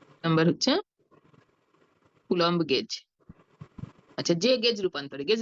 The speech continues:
রূপান্তর কি? এই স্কেলার ভেক্টর বিভবকে অন্য সমতুল্য অপেক্ষকে রূপান্তর করা। আচ্ছা, এরকম রূপান্তরের সময় আমরা যদি, যদি divergence A equal to zero ব্যবহার করি, তাহলে সেটাকে বলা হবে কুলম্ব গেজ। আচ্ছা, তাহলে আমি ভাষা লিখছি না, just গাণিতিক টার্মটা লিখলাম, divergence A equal to zero। তাহলে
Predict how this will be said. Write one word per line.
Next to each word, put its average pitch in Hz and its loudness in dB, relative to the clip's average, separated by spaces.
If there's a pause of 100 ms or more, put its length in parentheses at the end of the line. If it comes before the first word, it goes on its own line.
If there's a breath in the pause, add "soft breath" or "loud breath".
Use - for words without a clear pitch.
রূপান্তর 220 -4
কি? 311 -6
এই 180 2
স্কেলার 190 0
ভেক্টর 175 -4
বিভবকে 170 -4
অন্য 180 0 (300)
সমতুল্য 147 -2
অপেক্ষকে - -10
রূপান্তর 113 -8
করা। - -12
আচ্ছা, - -4
এরকম 226 -2
রূপান্তরের 202 0
সময় 240 -2 (320 loud breath)
আমরা 180 0
যদি, 196 0 (260)
যদি 185 0 (120)
divergence 196 0 (160)
A - 4
equal 208 0
to 233 -2
zero 202 2
ব্যবহার 208 -2
করি, 277 0 (340)
তাহলে 202 -2
সেটাকে 190 -4
বলা 180 2
হবে 226 -4
কুলম্ব 185 2 (100)
গেজ। - -8 (420)
আচ্ছা, 180 -4
তাহলে 196 2
আমি 214 0 (100)
ভাষা 202 -2
লিখছি 214 -4
না, 302 0
just 190 -2
গাণিতিক 175 -2
টার্মটা 156 -2
লিখলাম, 117 -8 (120)
divergence 156 -2 (140)
A - 2 (220)
equal 156 -4
to 160 -2
zero। 131 2 (380 loud breath)
তাহলে 214 2